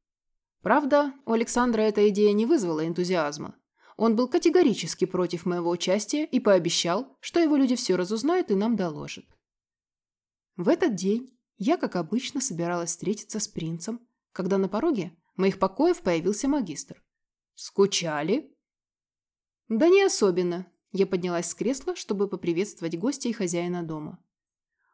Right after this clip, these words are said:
«У меня есть для вас интересные новости, София. Не хотите прогуляться?» Магистр так и лучился энтузиазмом. «Новости очень хочу услышать. У меня, правда, встреча.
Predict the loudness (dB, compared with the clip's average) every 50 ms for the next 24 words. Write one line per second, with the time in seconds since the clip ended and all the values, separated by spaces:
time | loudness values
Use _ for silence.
0 | _ _ 2 6 6 6 6 6 6 6 8 8 8 6 6 4 2 4 4 4
1 | 2 2 2 0 2 4 4 4 4 4 2 0 0 2 2 2 4 2 2 2
2 | 0 -2 -4 -4 -4 -2 -2 -4 -4 -4 -6 -6 -4 -4 -4 -6 -8 -12 _ _
3 | _ _ -4 -2 -2 0 0 -2 -4 -4 -6 -6 -4 -2 0 4 6 6 6 6
4 | 4 2 0 -4 -8 -8 -12 -16 _ _ _ _ _ _ _ _ _ _ -4 -2
5 | -2 0 2 2 0 0 -2 -8 -8 -8 -8 -8 -8 -8 -8 -6 -4 -2 0 0
6 | -2 -2 -6 -6 -6 -8 -8 -8 -8 -8 -8 -8 -8 -8 -10 -10 -10 -10 -10 -10
7 | -12 -14 _ _ _ _ _ _ _ _ _ _ _ _ _ _ 0 2 4 4
8 | 2 2 2 4 4 4 4 2 0 -4 -4 -4 -4 -2 -2 -2 -2 0 -2 -2
9 | -2 -2 -6 -10 -12 -16 _ _ -20 _ _ 4 4 6 6 4 4 2 2 4
10 | 2 2 0 2 4 4 4 4 4 0 -4 -6 -8